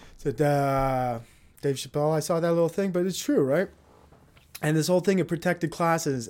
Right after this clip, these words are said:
and targeted classes too. So if you're in a group, right, and you, you're deemed, uh, to be a newsome, uh, troublesome, <laughs>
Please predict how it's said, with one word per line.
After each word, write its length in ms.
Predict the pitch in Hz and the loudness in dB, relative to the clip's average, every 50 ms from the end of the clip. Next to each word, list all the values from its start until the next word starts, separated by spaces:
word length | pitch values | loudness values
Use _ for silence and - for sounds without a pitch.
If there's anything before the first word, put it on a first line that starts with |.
| - _ - | -12 _ -6
and 360 | 143 139 135 135 131 123 123 | -4 -2 -2 -2 -2 -4 -2
targeted 440 | - 147 196 214 190 175 147 135 131 | 0 2 4 4 4 4 0 0 -2
classes 500 | - 143 127 120 117 - 131 123 123 - | -2 -2 -2 -2 -2 -4 -6 -8 -8 -6
too. 240 | - - 220 180 | -2 0 0 0
So 220 | 135 - - 139 131 | 0 0 0 -2 -2
if 120 | 131 123 | -2 -2
you're 140 | 143 151 156 | -2 0 0
in 60 | 160 | 0
a 60 | 151 | 0
group, 540 | 139 127 - 151 190 220 220 170 - - - _ - | -2 -2 0 2 2 4 2 2 -2 -4 -12 _ -10
right, 320 | - 139 139 156 165 - - _ _ _ - | -6 -4 -2 -2 -4 -6 -8 _ _ _ -6
and 600 | 143 139 139 139 135 135 131 127 127 127 127 123 - - | -4 -4 -2 -2 -4 -4 -4 -6 -6 -6 -8 -10 -12 -12
you, 500 | 147 139 139 143 139 135 131 131 127 123 - | -8 -6 -4 -2 -2 -2 -2 -2 -4 -4 -6
you're 220 | - 139 135 127 | -6 -6 -6 -6
deemed, 600 | 120 120 - 131 131 131 127 127 123 117 - - - - - - - - - - - - - - - - - - - | -6 -6 -6 -6 -6 -6 -6 -8 -8 -10 -14 -18 -20 -20 -18 -14 -14 -14 -14 -16 -20 -20 -20 -20 -20 -20 -20 -16 -14
uh, 180 | 104 101 95 - _ - - _ _ _ _ _ - - _ _ _ _ _ | -12 -12 -14 -16 _ -20 -20 _ _ _ _ _ -20 -20 _ _ _ _ _
to 100 | - - | -16 -12
be 560 | 131 135 135 131 131 127 123 123 120 120 - - - | -8 -6 -4 -4 -2 -4 -4 -4 -6 -6 -8 -10 -10
a 80 | 120 | -10
newsome, 600 | 117 120 147 185 208 190 - - 123 110 110 113 - _ _ _ _ _ _ _ - - | -6 -4 -2 -2 -2 -2 -4 -6 -6 -8 -8 -10 -14 _ _ _ _ _ _ _ -18 -14
uh, 180 | 110 101 82 | -12 -12 -12
troublesome, 580 | 80 - 180 180 175 175 160 - 135 110 113 117 - _ _ _ _ _ | -6 -2 -2 -2 0 -2 -4 -6 -8 -10 -12 -14 -18 _ _ _ _ _
<laughs> 80 | - - | -18 -16